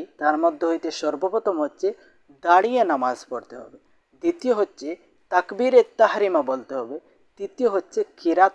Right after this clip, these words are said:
পড়তে হবে, তারপরে হচ্ছে রুকু করতে হবে, তারপরে সজদা করতে হবে, তারপরে নামাজের যে শেষ বৈঠক, শেষ বোয়া যেটাতে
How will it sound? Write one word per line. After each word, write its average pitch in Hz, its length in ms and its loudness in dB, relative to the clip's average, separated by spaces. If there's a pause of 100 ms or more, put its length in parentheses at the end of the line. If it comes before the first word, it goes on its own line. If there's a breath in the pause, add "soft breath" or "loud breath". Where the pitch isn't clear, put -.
পড়তে 139 280 -12
হবে, 127 240 -12 (400 soft breath)
তারপরে 208 440 2
হচ্ছে 175 440 -2
রুকু 151 360 -4
করতে 147 320 -4
হবে, 131 260 -8 (400 soft breath)
তারপরে 180 480 2
সজদা 147 460 0
করতে 135 340 -6
হবে, 123 260 -8 (440 soft breath)
তারপরে 185 480 2
নামাজের 156 580 0
যে 156 120 -6
শেষ 175 400 -4
বৈঠক, 165 460 2 (380 soft breath)
শেষ 175 280 -4
বোয়া 156 320 4
যেটাতে 143 380 -6